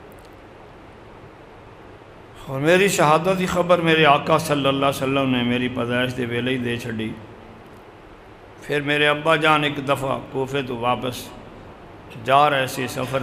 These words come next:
دے، جس کربلا دی زمین تے آپ رکے اور آپ نے اپنے تمام ساتھیاں نوں پوچھا بھی، "یہ کیڑی جگہ ہے؟" لوکاں نے دسیا، "جی، یہ کربلا ہے۔"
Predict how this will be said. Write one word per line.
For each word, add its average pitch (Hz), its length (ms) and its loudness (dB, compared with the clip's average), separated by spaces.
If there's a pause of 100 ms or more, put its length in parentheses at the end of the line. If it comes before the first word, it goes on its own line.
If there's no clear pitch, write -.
دے، 113 140 -6 (1120)
جس 131 200 -10
کربلا 135 480 0
دی 147 160 -2
زمین 135 420 -2
تے 131 80 -6
آپ 123 240 -2
رکے 127 380 -4 (1700)
اور 131 180 -2
آپ 147 380 4
نے 113 200 -8 (880)
اپنے 139 440 -2
تمام 143 340 4
ساتھیاں 131 520 0
نوں 110 140 -4 (1160)
پوچھا 151 360 0
بھی، 135 140 4
"یہ 131 160 2
کیڑی 147 200 2
جگہ 135 120 2
ہے؟" 127 260 2
لوکاں 120 300 -4
نے 123 80 -2
دسیا، 127 300 -4
"جی، 120 140 -6
یہ 117 120 -4
کربلا 113 560 -4
ہے۔" 101 40 -8